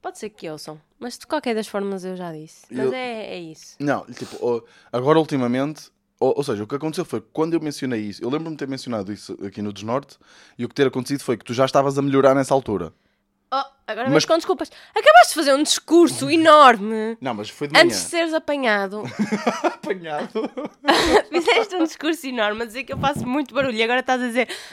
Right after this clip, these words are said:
Speaker 1: "Ai, não sei o quê, mas antes era pior e agora estás melhor."
Speaker 2: Não, não, estás muito melhor à noite, mas também eu adotei outro plano que é deixar-te ir preparar as coisas primeiro e depois é que eu vou lá ter.
Speaker 1: Mas tu sempre fizeste isso, não, não
Speaker 2: Não,
Speaker 1: costumas
Speaker 2: não,
Speaker 1: vir
Speaker 2: não,
Speaker 1: dormir
Speaker 2: não.
Speaker 1: comigo?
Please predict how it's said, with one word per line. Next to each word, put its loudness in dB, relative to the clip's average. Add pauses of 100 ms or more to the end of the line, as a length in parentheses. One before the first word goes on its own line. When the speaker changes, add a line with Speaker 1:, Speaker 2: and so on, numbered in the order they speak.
Speaker 1:
"Ai, 2
não 0
sei -6
o -14
quê, -2
mas 2
antes 4
era 4
pior 8
e 6
agora 8
estás 4
melhor." 6
Speaker 2:
Não, 0
não, 0
estás -6
muito -10
melhor 2
à -2
noite, -6
mas -12
também -6
eu -4
adotei 0
outro -4
plano 0
que 0
é 4
deixar-te -2
ir -8
preparar -8
as -14
coisas -14
primeiro -10 (260)
e -10
depois -6
é -6
que -10
eu -2
vou -6
lá -2
ter. -10 (840)
Speaker 1:
Mas -16
tu -20
sempre -10
fizeste -6
isso, -8
não, -8
não -2
Speaker 2:
Não, -2
Speaker 1:
costumas 0
Speaker 2:
não, -2
Speaker 1:
vir -2
Speaker 2:
não, -2
Speaker 1:
dormir -2
Speaker 2:
não. -6
Speaker 1:
comigo? -6